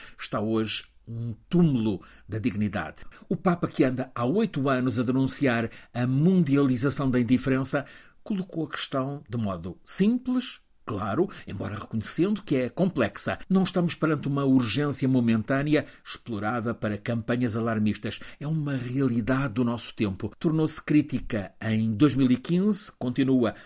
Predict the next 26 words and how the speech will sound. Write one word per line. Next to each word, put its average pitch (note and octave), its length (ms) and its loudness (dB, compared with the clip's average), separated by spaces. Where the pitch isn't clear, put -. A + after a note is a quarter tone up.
oito F#3 280 0
anos A#2 180 -4
depois, - 500 -6
e A3 80 0
assim A3+ 180 0
vai C3+ 140 0
continuar. A2+ 540 0
Fechar - 560 -2
a G#2 60 0
porta, G2+ 520 -4
barrar A2+ 560 -2
as A#2+ 100 -2
fronteiras, A2+ 640 -2
insistiu G2+ 500 -6
o F2 60 -10
Papa, G#2 480 -10
não B2 300 0
pode G#2 280 -8
ser A2 140 -2
a G#2 80 -4
solução, F#2+ 640 -6
porque - 280 -10
isso - 220 -10
é - 80 -16
cruel, G#2+ 640 0
é G#2 240 -8